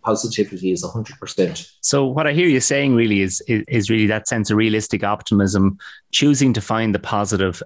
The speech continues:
Speaker 2: and maintaining a strong sense of perspective that, you know, in, in many ways, this too shall pass and tomorrow is another day. Finally, for you, John, what's the meaning of life?
Speaker 1: Um, did you, did you hear Gay Byrne when he was asked that question to, um,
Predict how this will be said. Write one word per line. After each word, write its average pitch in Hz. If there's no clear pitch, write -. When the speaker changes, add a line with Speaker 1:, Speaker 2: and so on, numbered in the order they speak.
Speaker 2:
and 98
maintaining 104
a 95
strong 104
sense 101
of 85
perspective 104
that, 101
you 110
know, 98
in, 104
in 113
many 107
ways, 98
this 117
too 113
shall 104
pass 110
and 104
tomorrow 113
is 113
another 110
day. 110
Finally, 196
for 165
you, 143
John, 104
what's 185
the 175
meaning 139
of 98
life? 92
Speaker 1:
Um, 131
did 131
you, 139
did 143
you 143
hear 151
Gay 165
Byrne 143
when 143
he 143
was 135
asked 139
that 139
question 131
to, 135
um, 120